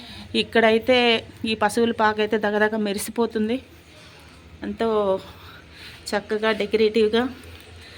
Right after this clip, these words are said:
అలాగే ఇదిగోండి గడ్డి అంతా వేశారు. ఈ గడ్డి కూడా సంపాదించడానికి చాలా కష్టపడ్డాము.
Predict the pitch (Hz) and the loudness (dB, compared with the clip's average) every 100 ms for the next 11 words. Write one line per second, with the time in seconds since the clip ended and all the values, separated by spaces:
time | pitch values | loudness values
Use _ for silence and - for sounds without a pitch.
0 | - - 214 208 202 226 214 208 208 214 | -20 -12 -10 -6 0 0 0 -2 -2 0
1 | 226 202 185 214 220 202 208 214 214 208 | 0 -2 0 4 4 4 0 0 0 2
2 | 226 214 240 - - - - - - - | 0 0 -2 -4 -20 -20 -20 -20 -20 -20
3 | - - - - - - 214 202 202 214 | -20 -20 -20 -20 -18 -12 -2 0 0 2
4 | 220 240 214 214 214 220 214 220 220 214 | 2 2 2 2 2 2 2 2 2 0
5 | 214 214 208 220 208 214 226 226 - | 2 0 0 0 2 0 0 -4 -12